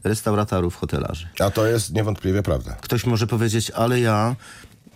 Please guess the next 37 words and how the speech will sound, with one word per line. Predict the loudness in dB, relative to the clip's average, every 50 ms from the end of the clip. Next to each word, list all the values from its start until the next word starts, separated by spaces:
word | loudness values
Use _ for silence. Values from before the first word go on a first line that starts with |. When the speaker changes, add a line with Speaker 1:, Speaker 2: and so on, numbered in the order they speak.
| -20 _ -2
Speaker 1:
nie | -2 0
jestem, | 0 0 0 0 2 2 4
ja, | 4 2 2
bydgoszczanin, | 2 2 0 0 0 0 0 0 2 2 2 2
płacący | 0 0 -2 0 0 0 2 0 0
tu | 0 0
w | -2
Bydgoszczy | -2 -2 -2 -2 -4 -2 -4 -2
podatki, | -2 0 0 0 0 -2 -2 -2 -2
właściwie | -2 -2 -2 -4 -2 -2 0 0 0 0 -2 -4 -8
z | -12 -12
publicznych, | -6 -4 -2 0 0 0 0 0 -2 -2 -2 -4 -10 -16 -16 -16 -14 -10 -8
z | -4 -2
naszych | 0 0 2 2 0 -2 -2
zbiórek, | -2 0 2 2 2 4 2 2 0
z | -2
tego, | -2 -2 0 0 -2
co | -2 -2 -2
się | -2 -2 -2 -4 -4 -6 -10 -18 -20 -16 -6 -4
zbiera | -2 0 0 0 2 2 2 4 2 2 0
od | 0 -2 -4 -4 -2 -2
nas, | 0 0 0 0 0
bydgoszczan, | -2 -2 -2 0 -2 -2 -2 -2 -2 -2 -2 -2 -4 -8 -16 -18 -16 -16 -16 -16 -14 -14 -14 -8 -4
w | 0
zasadzie | 2 2 2 2 2 0 2 2 2 0 0 -2 -10 -10 -8
przepływa | -6 -4 -4 -2 0 0 0 0 0
później | 0 0 0 0 0 0 0 -4 -6 -4
do | -2 -2
prywatnych | 0 0 0 -2 -2 -2 -2 -4
kieszeni | -2 -2 -2 0 -2 -2 -2 -2
kogoś, | -2 -2 -4 -4 -6 -6 -6
czy | -6 -4 -2
ja | -2 0
wiem, | 0 2 2 0
czy | 2 2 0
jest | 0 0 0
to | -4